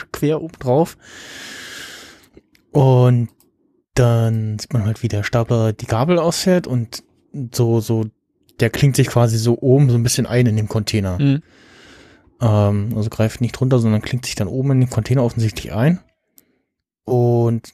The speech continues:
Speaker 1: fährt dann halt so los und man sieht schon so, so ein bisschen so, ah,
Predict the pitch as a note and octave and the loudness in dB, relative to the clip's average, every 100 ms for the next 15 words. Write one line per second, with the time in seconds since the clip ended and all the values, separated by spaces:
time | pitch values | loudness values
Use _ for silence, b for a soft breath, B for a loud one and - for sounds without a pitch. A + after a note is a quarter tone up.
0 | _ - C3+ A#2+ A#2+ - G#2+ C3 F#3+ G3 | _ -4 0 2 0 -2 0 4 4 2
1 | B2 A2 A2 D#3 - C#3+ C#3 C#3 C3 A#2+ | -2 -2 -4 -4 -4 -2 0 0 -2 -6
2 | B2 B2+ C3 A#2+ A#2 - C#3+ D#3 D3+ | -8 -6 -8 -8 -8 -10 -6 -4 -6